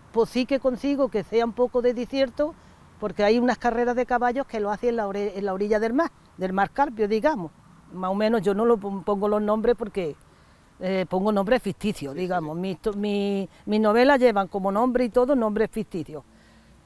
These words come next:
Y ahí estoy, ahí, eh, son cuatro libros que, que cada uno tiene una importancia porque hablan de, por ejemplo, de los escribanos, cuando antiguamente solo se escribía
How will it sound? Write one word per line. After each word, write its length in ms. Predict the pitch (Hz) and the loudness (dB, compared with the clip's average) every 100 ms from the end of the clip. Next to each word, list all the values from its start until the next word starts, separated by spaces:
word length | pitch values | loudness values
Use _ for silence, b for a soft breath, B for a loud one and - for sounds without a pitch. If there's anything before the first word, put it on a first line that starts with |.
| - | -8
Y 180 | 196 196 | 0 2
ahí 360 | 190 196 208 | 2 2 2
estoy, 360 | 214 - 302 220 | 2 4 4 6
ahí, 220 | 208 226 | 6 4
eh, 280 | 220 208 190 | 4 4 2
son 180 | 226 214 | 0 0
cuatro 280 | 226 220 233 | 2 4 4
libros 360 | 247 240 285 | 4 2 0
que, 260 | - 269 208 | 2 0 0
que 180 | 202 185 | -2 0
cada 240 | 190 202 | 0 2
uno 240 | 202 220 | 0 -2
tiene 260 | 226 240 240 | -4 -2 -2
una 140 | 208 | -4
importancia 640 | 208 185 196 220 208 202 226 | -6 -8 -8 -6 -6 -6 -6
porque 340 | 226 208 175 | -4 -4 -4
hablan 380 | 196 202 220 220 | 0 2 2 4
de, 260 | 233 233 220 B B - | 6 6 4 B B -4
por 140 | 208 | -2
ejemplo, 340 | 175 208 226 | 0 0 0
de 80 | 233 | 2
los 120 | 220 - | 2 0
escribanos, 480 | 175 185 208 175 | -4 -2 -2 -4
cuando 260 | - 180 180 | -8 -6 -4
antiguamente 640 | 165 208 226 226 233 247 | 0 0 0 0 0 0
solo 240 | 233 208 214 | -2 -2 -6
se 100 | 202 | -10
escribía 540 | - 226 214 226 240 | -10 -6 -2 0 -2